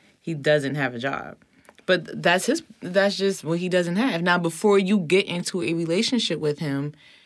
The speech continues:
it's up to you to decide if you wanna still deal with that person because they don't have a job. Like, you guys are friends in the beginning. He told you you don't have a job, and that's on you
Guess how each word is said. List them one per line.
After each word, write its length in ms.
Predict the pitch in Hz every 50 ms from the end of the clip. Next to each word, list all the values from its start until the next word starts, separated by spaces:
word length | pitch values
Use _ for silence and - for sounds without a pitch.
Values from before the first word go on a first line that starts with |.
| _ _ _ _ _ _
it's 400 | 175 180 175 - - - - - _ _ _ _ _ _ _ _ _
up 180 | - 175 - -
to 140 | - - 185
you 180 | 165 156 185 196
to 80 | 175
decide 500 | 156 151 143 - - 160 170 220 233 190
if 100 | 160 156
you 100 | 160 156
wanna 200 | 151 156 147 147
still 260 | 147 - - 151 147 139
deal 160 | 139 143 139
with 120 | 139 135
that 140 | 143 139 131
person 360 | - 139 127 127 - 135 135
because 260 | 127 127 131 139 131
they 80 | 131 123
don't 180 | 123 127 131 135
have 120 | 127 123
a 40 | 131
job. 300 | 131 123 127 82 67 - - _ - - _ _ _
Like, 140 | 160 160 147
you 60 | 165
guys 280 | 165 165 156 156 151 151
are 40 | 180
friends 320 | - - 165 156 151 151
in 80 | 147 151
the 60 | 151
beginning. 380 | 160 165 151 143 135 135 139 147
He 100 | 151 151
told 220 | - 156 151 147
you 60 | 151
you 60 | 156
don't 140 | 139 135 135
have 120 | 139 139 160
a 40 |
job, 360 | 151 139 127 123 127 127 127 131
and 220 | 135 131 135 135 - - - _
that's 260 | - 156 180 180 -
on 120 | 220 196 196
you 220 | 254 277 180 139